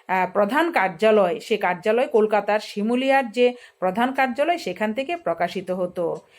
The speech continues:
বামাবুধিনী পত্রিকায় প্রথম সংখ্যায় যে রচনাগুলি ছিল, সেগুলি ছিল উপক্রমণিকা, স্ত্রীলোকদের বিদ্যাশিক্ষার আবশ্যকতা, ভূগোল, বিজ্ঞান, স্বাস্থ্যরক্ষা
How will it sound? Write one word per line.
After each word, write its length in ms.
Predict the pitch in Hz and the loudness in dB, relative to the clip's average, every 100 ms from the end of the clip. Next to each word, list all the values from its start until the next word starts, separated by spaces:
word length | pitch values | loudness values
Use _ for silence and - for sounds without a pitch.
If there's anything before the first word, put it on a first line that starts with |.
| - 180 | -10 0
বামাবুধিনী 640 | 208 233 240 233 262 262 | 4 4 4 2 2 -2
পত্রিকায় 540 | 247 196 214 208 208 208 | -2 -4 -2 2 2 2
প্রথম 460 | 196 196 196 330 359 | 0 -2 0 0 0
সংখ্যায় 560 | - 233 214 220 180 - - _ | 0 0 0 0 -2 -4 -16 _
যে 100 | 202 185 | 0 0
রচনাগুলি 680 | 175 240 262 269 269 277 269 | 0 0 0 2 0 -4 -4
ছিল, 360 | 220 202 185 156 - _ _ | -2 2 2 0 -8 _ _
সেগুলি 420 | - 208 214 208 | 0 2 4 2
ছিল 280 | 208 214 202 330 - _ - | 0 -2 0 -2 -4 _ -8
উপক্রমণিকা, 1080 | 190 233 226 233 214 202 196 190 185 180 - _ _ | 0 2 2 2 2 2 0 0 -2 -2 -4 _ _
স্ত্রীলোকদের 920 | - 269 254 240 190 220 214 214 214 180 | -8 -2 2 2 2 6 6 6 2 -4
বিদ্যাশিক্ষার 760 | 202 185 233 226 220 - 196 | -4 0 0 0 -6 -2 0
আবশ্যকতা, 1040 | - 175 180 262 - 240 208 202 185 180 - _ _ _ 175 170 | 0 -2 -2 -2 -2 0 0 2 0 -2 -8 _ _ _ -12 -4
ভূগোল, 600 | 208 202 226 214 202 - - | -2 6 8 8 6 -4 -8
বিজ্ঞান, 680 | 202 180 165 214 196 185 | -8 -6 2 4 4 0
স্বাস্থ্যরক্ষা 920 | 180 - 214 - 214 208 208 214 196 | -4 -4 -4 0 0 0 -2 -2 -2